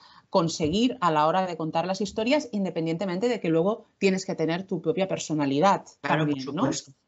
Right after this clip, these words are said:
Speaker 2: por supuesto.
Speaker 1: Pero, pero como, como conscientes están, eh, naturalmente Matute, Shirley Jackson y, y Angela Carter. Y luego, pues, está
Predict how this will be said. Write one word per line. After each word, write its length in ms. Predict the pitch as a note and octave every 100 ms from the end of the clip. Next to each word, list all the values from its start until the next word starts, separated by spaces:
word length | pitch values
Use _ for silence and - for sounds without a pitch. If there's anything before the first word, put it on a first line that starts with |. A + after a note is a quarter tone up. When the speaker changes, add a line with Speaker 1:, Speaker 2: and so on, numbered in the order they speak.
| _ -
Speaker 2:
por 100 | C3
supuesto. 300 | D#3 C4+ C4
Speaker 1:
Pero, 260 | B3 - -
pero 960 | B3+ A#3+ A#3 A3+ A3 A3 G#3+ G#3+ - _ _ - _ -
como, 260 | - A3 G#3+
como 220 | A3 G#3
conscientes 600 | G#3+ G#3 - B3 C4+ D4+
están, 520 | B3 - F3 E3+ F#3+ -
eh, 300 | G#3 G3 F#3
naturalmente 720 | F3 E3+ E3+ E3+ F3 F#3+ G3 G3
Matute, 560 | F3 - F#3 F#3+ G#3
Shirley 320 | G3 G3 F#3
Jackson 500 | F#3 F#3+ F#3+ A3+ A#3+ - _ _ -
y, 880 | A#3 G#3 F#3 F3 E3 D#3 D3+ D3+ C#3+ C#3 B2+ - - _ _ - -
y 120 | - F#3+
Angela 380 | E3 G#3 F3
Carter. 400 | E3 F3 - D3 - _ -
Y 100 | A3
luego, 280 | G3+ G#3 A#3+
pues, 160 | G#3+ G3
está 400 | - G#3 G3+